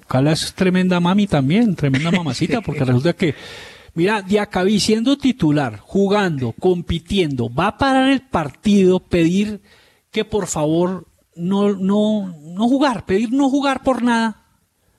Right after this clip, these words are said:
Speaker 1: Eh, eh, o sea, no sé, pedir que lo saquen, que no juega más por nada, difícil de creer.
Speaker 2: Sí, muy raro.
Speaker 1: ¿No? Que Cala no lo, o sea, no lo
Speaker 2: Bueno.
Speaker 1: insultó, si Diacabí armó además, eh, eh,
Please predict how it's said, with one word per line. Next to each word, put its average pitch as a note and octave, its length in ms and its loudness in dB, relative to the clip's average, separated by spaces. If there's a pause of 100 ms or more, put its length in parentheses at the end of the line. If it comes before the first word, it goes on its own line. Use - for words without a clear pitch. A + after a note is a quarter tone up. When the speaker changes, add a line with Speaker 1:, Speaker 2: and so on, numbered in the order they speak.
(300)
Speaker 1:
Eh, - 380 -2
eh, - 80 -14
o D#3+ 80 -6
sea, A3+ 180 0
no G#3+ 140 2
sé, F#3 480 0
pedir G3 300 0
que C#4+ 120 0
lo A#3+ 140 2
saquen, G#3+ 440 -2
que F#3+ 140 -4
no F3 140 0
juega A3 280 0
más G#3+ 340 -2 (200)
por D3 220 -2
nada, C#4 400 0 (600)
difícil D#3+ 360 0
de D#3 100 0
creer. C#3+ 420 -2
Speaker 2:
Sí, C#3+ 200 -2
muy C3 140 -2
raro. A#2+ 280 -2
Speaker 1:
¿No? G#3+ 200 -2 (260)
Que C#3+ 180 -2
Cala D3 300 -2
no E3+ 120 0
lo, E3+ 300 -2
o C#3+ 120 -6
sea, C#3+ 140 -4
no C#3+ 80 -2
lo C#3 60 0
Speaker 2:
Bueno. C#3+ 100 -2
Speaker 1:
insultó, D3+ 460 -4
si F3+ 240 -4
Diacabí D#3 920 0
armó D3 640 0
además, C3+ 580 -2
eh, D#3+ 120 -2
eh, D3+ 300 -4